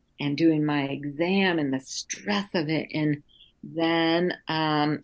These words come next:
I was working on the ambulance at the time, which got me into working regenerative medicine. And my boss for that company said,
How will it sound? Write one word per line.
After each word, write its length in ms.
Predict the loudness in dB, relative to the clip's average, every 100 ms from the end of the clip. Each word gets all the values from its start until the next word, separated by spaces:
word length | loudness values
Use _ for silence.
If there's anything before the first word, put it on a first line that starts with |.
| -2
I 100 | -2
was 120 | 2
working 340 | 2 2 2
on 160 | 2 2
the 260 | 0 0
ambulance 540 | 2 2 2 -2 -2 -2
at 140 | 0
the 60 | -2
time, 420 | -4 -2 0 0
which 180 | -2 -2
got 220 | -2 -2
me 140 | -2
into 520 | -2 -2 -4 -4 -4 0
working 340 | 0 0 0
regenerative 640 | 0 0 2 0 0 -2 -2
medicine. 600 | -2 -2 -2 -4 -4 -8 _ _ _ _ _ _ -2
And 140 | 2
my 120 | 2
boss 500 | 2 2 2 0 -2
for 180 | 2 4
that 300 | 4 2 0
company 580 | -2 -4 0 2 2 0 -2
said, 440 | 2 4 4 2